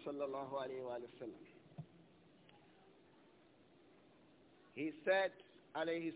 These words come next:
salatu wasalam, what happened was this hadith of Iyas ibn Abi Ramla al-Shami is a tabi'i.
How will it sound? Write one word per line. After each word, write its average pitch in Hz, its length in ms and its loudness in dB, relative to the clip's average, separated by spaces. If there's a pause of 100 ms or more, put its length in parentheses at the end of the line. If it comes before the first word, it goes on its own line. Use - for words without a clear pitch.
salatu 160 380 4
wasalam, 160 520 4 (1300)
what 165 220 6 (100)
happened 175 380 -2
was 147 420 4 (1080)
this 185 140 8 (140)
hadith 170 300 4
of 156 120 2 (140)
Iyas 175 520 6
ibn 156 240 2
Abi 156 380 4
Ramla 156 520 2
al-Shami 147 720 -2 (1600)
is 151 140 2
a 165 240 2
tabi'i. 170 480 2